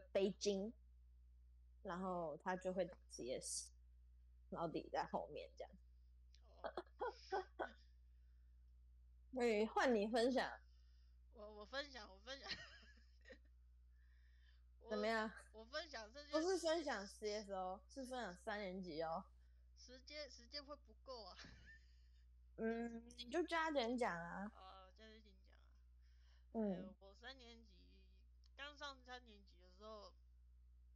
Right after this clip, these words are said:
Speaker 1: 哎，
Speaker 2: 哎，
Speaker 1: 等一下。
Speaker 2: 嗨。
Speaker 1: 我有一个提议，我们就直接在我们的录音中讨论吧。<laughs> 笑死，
Speaker 2: 可以啊。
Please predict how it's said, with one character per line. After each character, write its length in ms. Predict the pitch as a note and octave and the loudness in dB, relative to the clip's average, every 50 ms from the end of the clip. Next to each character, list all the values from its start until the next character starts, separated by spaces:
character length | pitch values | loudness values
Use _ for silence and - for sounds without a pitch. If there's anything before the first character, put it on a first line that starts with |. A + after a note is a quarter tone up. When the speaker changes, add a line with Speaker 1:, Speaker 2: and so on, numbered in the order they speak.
| - - - - - - F#3+ F#3+ G3 | -20 -20 -20 -20 -20 -20 -6 0 4
Speaker 1:
哎， 120 | D#4 F#4+ | 4 4
Speaker 2:
哎， 20 | F4+ - - | 4 4 4
Speaker 1:
等 160 | A#3+ A3 G#3+ | 4 4 6
一 80 | A3 | 4
下。 340 | A#3 C4 A#3+ G#3+ F#3 A#3 A#3 - - - - | 4 4 4 2 2 0 -4 -10 -18 -20 -20
Speaker 2:
嗨。 180 | - - - - - - - - - - - - - - - - - - - - - - - - - | -18 -18 -18 -18 -20 -20 -20 -20 -20 -20 -20 -20 -20 -20 -20 -20 -20 -20 -20 -20 -20 -20 -20 -2 4
Speaker 1:
我 140 | C4 C4+ | 8 8
有 280 | C4 C4 B3+ A#3+ A#3 A3 | 10 10 8 6 4 4
一 120 | B3 B3 | 2 4
个 160 | B3 C4 B3 A#3 | 4 4 4 4
提 240 | - - - A#3 | 0 -2 -2 0
议， 360 | F3+ F#3+ F#3+ F3 A3 A3 G3 F3+ | 0 0 0 -2 -2 -2 -2 -2
我 100 | F#3 G3+ | -2 -2
们 160 | G#3+ A3 A#3+ | -2 0 0
就 240 | C4+ C#4 C#4 D4+ C4+ | 2 2 2 2 0
直 180 | A3+ A3 G#3+ | 0 0 0
接 160 | G3+ A3 A3+ | 2 4 4
在 300 | A3+ - - A#3+ G#3+ G#3 | 4 2 2 2 4 4
我 100 | F#3+ F3+ | 4 2
们 120 | F3 E3+ E3+ | 0 -4 -6
的 80 | E3+ G3 | -2 2
录 200 | G#3 A3 G#3+ G3+ | 2 4 4 2
音 160 | G3 G3+ G3+ | 0 -2 0
中 260 | F#3+ G3+ F3+ F#3 F#3+ | 2 2 0 0 0
讨 220 | - - - - D3+ | -2 0 2 4 4
论 240 | F3+ F#3 E3+ E3 - | 4 4 4 2 0
吧。 260 | D3+ D3 D3+ E3+ - - - - - - - - - - - - - - - - - | -2 -2 -2 -2 -6 -12 -20 -14 -10 -10 -10 -10 -12 -16 -18 -20 -20 -20 -8 0 2
<laughs> 480 | E4+ F4+ - - D5+ D#5 B4+ G4 F4 - | 2 2 4 4 4 6 6 6 6 4
笑 360 | - - F#4 C#4+ B3 B3+ B3 | 6 6 8 8 8 8 6
死， 100 | - - | 6 4
Speaker 2:
可 80 | G3+ | 0
以 60 | F#3+ | 0
啊。 40 | F3+ | 0